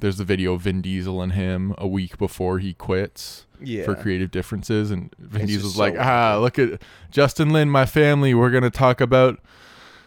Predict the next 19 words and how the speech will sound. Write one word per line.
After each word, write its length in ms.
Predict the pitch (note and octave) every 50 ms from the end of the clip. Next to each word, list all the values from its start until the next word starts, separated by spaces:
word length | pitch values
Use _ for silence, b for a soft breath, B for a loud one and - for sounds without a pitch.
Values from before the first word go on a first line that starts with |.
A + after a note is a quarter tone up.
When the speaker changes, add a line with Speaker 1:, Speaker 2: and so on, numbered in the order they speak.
| B B
Speaker 1:
the 160 | - A#2+ - -
ideology 920 | A2+ A#2 B2 B2+ B2 B2+ B2 A#2+ B2 B2+ C3 C3 B2+ A#2+ A2 A2 A2+ G#2+ G2+
of 160 | F#2+ G2 F#2
Fast 380 | - - B2 A#2+ A#2+ A#2 - -
and 140 | C3 A#2
Furious," 840 | - - C3+ C3 C3 B2+ B2 A#2 A2+ G#2 F#2+ F#2 G#2 F2 - - -
and 140 | - F#2 F2+
Justin 300 | F2+ E2+ - - E2 E2+
Lin, 120 | - -
like, 200 | G1+ - F2+ -
looks 180 | - - - -
like 100 | F2 -
he 60 | -
wants 200 | G1+ G1+ - -
to 60 | -
be 60 | G2+ F#2+
dead. 420 | - - G1+ G1+ G1+ A2 A#2+ A2+ _ b b b b b b b b
Speaker 2:
Yeah. 280 | G#2+ G2 F2 D2+ C#2 C2 G#2 -
Speaker 1:
But 260 | - C#3+ C3+ - _